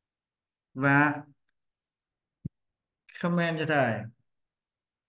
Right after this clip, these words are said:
À, đúng rồi, bảy mươi hai thì nó ta tách ra bằng bảy mươi hai thì bằng tám nhân chín hoặc bằng chín nhân tám.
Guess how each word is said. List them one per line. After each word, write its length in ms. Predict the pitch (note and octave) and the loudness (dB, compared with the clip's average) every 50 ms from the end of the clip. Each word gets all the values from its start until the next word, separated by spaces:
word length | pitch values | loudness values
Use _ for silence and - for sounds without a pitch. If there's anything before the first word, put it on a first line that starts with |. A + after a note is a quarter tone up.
| _ _ _ _ _ _ _ _ _ _ _ _ _ _ _ _ _ _ _ _ _ _ _ _ _ _ _ _ _ _ _ _ _ _ _ _ _ _ _ _ _ | _ _ _ _ _ _ _ _ _ _ _ _ _ _ _ _ _ _ _ _ _ _ _ _ _ _ _ _ _ _ _ _ _ _ _ _ _ _ _ _ _
À, 260 | - D#3 D#3 D#3 D3+ C#3+ | -6 -2 0 2 2 2
đúng 200 | C#3 C#3+ D#3 E3+ | 2 0 0 2
rồi, 240 | F#3 F3 D#3+ D3 | 4 4 4 4
bảy 260 | C#3+ D3 D#3 C#3 C3 C3 | 2 2 2 2 2 0
mươi 120 | D3 D#3+ | 0 0
hai 460 | E3 E3 F3+ F3 F3 F3 F3 E3+ E3+ E3 | 0 2 4 4 4 4 4 2 0 -2
thì 120 | D3+ D3 | -4 -4
nó 140 | C#3 C#3+ D3+ D3 | -4 -4 -4 -4
ta 80 | D#3 D#3+ D#3 E3 D#3+ D#3+ D#3+ - _ _ _ | -4 -4 -2 -2 -4 -4 -6 -12 _ _ _
tách 180 | - F#3+ - - - | 4 4 4 4 4
ra 100 | - E3+ | 2 2
bằng 340 | D3+ D3 C#3+ C3+ B2+ B2+ C3+ | 2 4 4 2 2 2 0
bảy 200 | C3+ B2 A#2 A#2 | -2 -2 -2 -2
mươi 140 | B2 C#3+ D3 | -4 -4 -2
hai 400 | D#3 E3 E3 D#3+ D#3+ D#3+ D#3 D3+ | -2 0 2 2 2 2 0 -2
thì 100 | D#3 C3+ | -4 -4
bằng 360 | B2 B2+ B2 B2 A#2 A#2 A#2+ A#2+ | -4 -2 -2 -4 -4 -6 -8 -8
tám 380 | - B2 B2 B2+ C3+ D3+ F3 F3+ | -6 -4 -4 -2 -2 0 0 0
nhân 200 | E3+ D#3+ D#3 C#3+ | 0 -2 -2 -4
chín 220 | - - C#3 D3 | -6 -4 -4 -2
hoặc 120 | F3 E3+ D3 | -2 -2 0
bằng 220 | C3+ C3 A#2+ A#2 A#2+ | 0 0 -2 -2 -4
chín 320 | A#2+ - B2+ B2+ C3 D#3+ | -6 -6 -6 -4 -2 -2
nhân 220 | F3 E3 D3+ C#3+ B2 | -2 -2 -2 -2 -2
tám. 340 | - B2 A#2+ B2+ C3+ D#3 D#3+ | -4 -2 -2 -2 -2 -4 -6